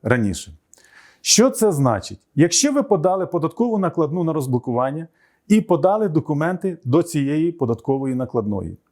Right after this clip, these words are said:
Якщо раніше Державна податкова служба вам відсилала відмову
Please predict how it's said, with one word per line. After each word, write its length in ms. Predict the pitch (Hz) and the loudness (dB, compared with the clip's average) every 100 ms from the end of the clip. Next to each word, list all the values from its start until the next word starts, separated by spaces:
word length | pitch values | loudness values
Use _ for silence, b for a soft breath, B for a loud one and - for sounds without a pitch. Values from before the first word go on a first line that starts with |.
| _ B B B B B B | _ B B B B B B
Якщо 340 | 165 180 - 294 | 2 4 2 2
раніше 340 | 277 254 202 | 2 2 2
Державна 380 | 156 170 233 226 | 0 2 0 0
податкова 480 | 208 190 196 208 196 | -2 -2 0 0 0
служба 460 | - 170 147 165 | 2 2 2 0
вам 380 | 156 196 220 143 - _ _ - | 0 0 0 -4 -10 _ _ -4
відсилала 840 | 143 170 - 185 190 170 143 117 - _ _ _ _ _ _ _ - - | 0 2 4 4 4 2 0 -4 -12 _ _ _ _ _ _ _ -10 2
відмову 720 | 143 165 151 147 156 185 214 | 4 6 4 2 -2 -2 -4